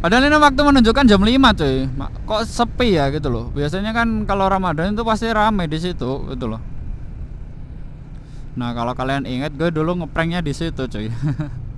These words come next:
ngeprank gitu ya. Aduh, aduh. Di sini gue cuma jalan-jalan sore aja, cuy. Toh ini juga kameranya tadi baterainya cuma enam puluh lima persen ya, cuy ya. Jadi lupa dicas, cuy. <laughs> Keburu sore ya.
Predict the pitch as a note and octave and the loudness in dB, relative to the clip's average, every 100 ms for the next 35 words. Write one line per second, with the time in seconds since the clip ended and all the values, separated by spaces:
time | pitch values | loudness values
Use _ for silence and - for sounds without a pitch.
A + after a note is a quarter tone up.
0 | - - - - B2+ - - D#3 C#3+ C#3 | -12 -12 -12 -10 -10 -12 -4 0 2 0
1 | C3+ B2 G#2+ A#2+ B2+ A#2 G#2+ A2 G2+ G2+ | -2 -4 -4 -6 -6 -6 -6 -6 -6 -8
2 | - - - - B2+ D#3+ F#3 E3+ D#3 C3 | -10 -8 -6 -4 -2 0 -2 0 -2 0
3 | C3 C3+ C3 C3 C3 C3 A#2+ A#2+ C#3+ C#3+ | 2 2 0 0 -2 0 -2 -2 -2 -2
4 | D#3 E3+ - - D3+ C#3+ D3+ D#3 C3+ B2 | 0 -2 -4 -6 -4 -2 -2 -2 -2 -2
5 | B2 B2 B2+ B2 C#3 C3+ A#2+ A#2 - D3 | -2 0 0 0 -2 -2 -2 -2 -2 -2
6 | D#3 E3 D3+ - - - - - C#3+ E3 | 0 0 -4 -8 -8 -8 -6 -2 0 2
7 | F3+ G#3 G3 F#3+ F#3 F#3 F3+ F#3+ F#3+ F#3 | 2 2 2 2 2 2 2 4 4 6
8 | F#3 F3 F#3 - G3+ D3+ B2+ B2 B2 - | 4 4 2 2 2 2 0 0 0 -2
9 | - - - - - D3 E3 G#3+ G3 F#3+ | -4 -4 -4 -4 -2 0 2 2 4 4
10 | F3 E3+ - F3+ D#3+ C#3 B2 A#2+ F3+ D#3 | 4 2 0 0 2 0 0 0 2 2
11 | D#3 - - - - - - - - - | 0 -6 -8 -8 -8 -8 -6 -6 -6 -6
12 | - A#2+ B2+ C3 C#3 D3+ D3 C#3+ C#3 - | -6 -4 -2 0 0 0 2 0 -2 -6
13 | - - - - D#3+ C#3+ C#3 C#3 A2+ | -8 -6 -6 -2 0 2 2 0 0